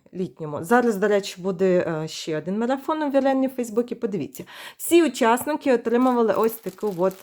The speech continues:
схему з такими милими зайчиками в подарунок. І ось таку схему я отримала в жовтні за активність. Е, тому планую вишити ці іграшки в марафоні зимовому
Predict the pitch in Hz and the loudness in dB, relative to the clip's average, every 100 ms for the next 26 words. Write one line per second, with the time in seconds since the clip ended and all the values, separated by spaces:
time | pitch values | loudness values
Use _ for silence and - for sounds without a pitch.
0 | - - - 220 262 254 233 - 208 190 | -12 -12 -4 0 2 0 -4 -6 -2 0
1 | 196 196 180 175 190 220 - 208 202 190 | 0 0 0 0 -2 -2 -4 -6 -6 -8
2 | - - - - - _ - - - - | -12 -12 -14 -20 -20 _ -20 -20 -20 -14
3 | - 277 277 220 214 - 165 - 415 453 | 0 2 4 2 0 -6 -8 0 0 0
4 | - 320 247 214 226 226 220 220 214 185 | 2 4 4 2 2 0 0 -2 0 2
5 | 170 156 143 151 165 123 - 202 254 403 | 0 -2 -4 -2 -2 -2 -6 -2 0 -2
6 | - - - 185 165 233 233 226 - 175 | -6 -20 -12 -4 4 4 4 -4 -6 -8
7 | 156 151 - - 165 - 220 285 262 240 | -6 -10 -12 -12 -12 -6 -4 -2 2 4
8 | 233 214 190 202 - 190 190 - 185 180 | 6 4 0 -2 -4 -8 -10 -4 -2 -2
9 | 175 165 - 156 165 196 185 139 - 147 | -4 -8 -12 -10 -2 0 0 -2 -8 -8
10 | 156 214 302 415 494 523 | -6 -4 -2 0 0 -2